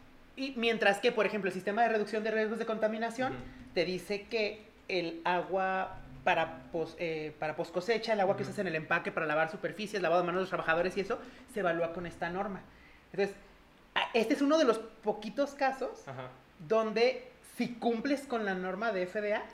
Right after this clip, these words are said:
Speaker 1: no
Speaker 2: No.
Speaker 1: estás cumpliendo con la mexicana. Casi siempre es al revés. Si cumples con la de F D A,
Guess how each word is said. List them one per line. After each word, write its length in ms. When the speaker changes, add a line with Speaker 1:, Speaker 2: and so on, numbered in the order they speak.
Speaker 1:
no 180
Speaker 2:
No. 0
Speaker 1:
estás 260
cumpliendo 440
con 120
la 80
mexicana. 480
Casi 240
siempre 300
es 80
al 120
revés. 280
Si 200
cumples 380
con 180
la 120
de 380
F 180
D 120
A, 320